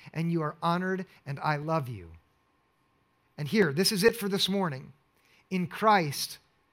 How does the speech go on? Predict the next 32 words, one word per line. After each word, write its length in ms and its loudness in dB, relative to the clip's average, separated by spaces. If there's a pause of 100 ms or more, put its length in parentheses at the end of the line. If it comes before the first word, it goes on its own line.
(320)
all 280 8
of 120 6
us 420 0 (240)
are 140 2
invited 680 2 (260)
to 160 -4
trust 720 -2 (320)
and 120 0
accept 500 0
God's 300 2
love 300 0
for 240 -4
us 220 0
because 320 -4
he 80 -2
made 240 0
us, 340 -6 (840)
and 120 0
in 120 0
that 240 10
way 120 8
move 240 2
away 360 6
from 180 -4
this 180 -2
habit 460 2 (580)
of 140 -2
constantly 400 2
comparing 400 0
ourselves 460 -2
to 120 -10
others. 420 -6